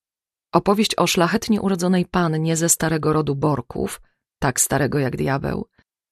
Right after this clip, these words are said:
której książę Ernest Ludwik obiecał małżeństwo, cofnął słowo i skazał swój ród na klątwę. Jest nawet rymowanka: „Nim pięćdziesiąt lat przeminie, ród Gryfitów zaginie”.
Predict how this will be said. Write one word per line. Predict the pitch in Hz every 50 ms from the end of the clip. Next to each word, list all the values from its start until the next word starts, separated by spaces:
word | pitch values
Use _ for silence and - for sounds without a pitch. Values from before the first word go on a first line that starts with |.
| _ _ -
której | - - 190 180 170 156 160 156
książę | - - - - 196 175 180 175 165 170 147 -
Ernest | - 180 180 175 175 165 160 - - 180
Ludwik | 175 170 - 143 156 151 - - - -
obiecał | - 165 160 185 190 - 208 196 185
małżeństwo, | 185 180 170 160 151 156 180 185 185 180 - - - - 143 139 139 143 _ _ _ _ _ _ _
cofnął | - - 202 214 - - 190 160 151 147
słowo | - - - 156 151 143 147 143 143 - - - - - - _ _ -
i | 185
skazał | - - - 196 202 185 185 180 165
swój | - - - 160 160 156
ród | 165 165 - - -
na | 151 156 156
klątwę. | - - 143 120 76 - - - - - - - _ _ _ _ _ _ _ _ _ _ _ _ _ _ _ _ - - - - - - -
Jest | 180 190 - -
nawet | 185 185 180 190 185 190
rymowanka: | 185 185 185 180 175 190 180 156 151 - - 156 147 151 - - _ _ _ _ _
„Nim | - 180 196 190 175
pięćdziesiąt | - 180 170 180 165 185 185 - 185 170 165 -
lat | 180 170 165 -
przeminie, | - - - 170 160 170 180 185 185 185 175 180 180 _ _ _ _ _ -
ród | - 175 190 165 147
Gryfitów | 139 180 175 - - 175 - 170 156 156
zaginie”. | 156 175 175 151 135 143 131 - - - 143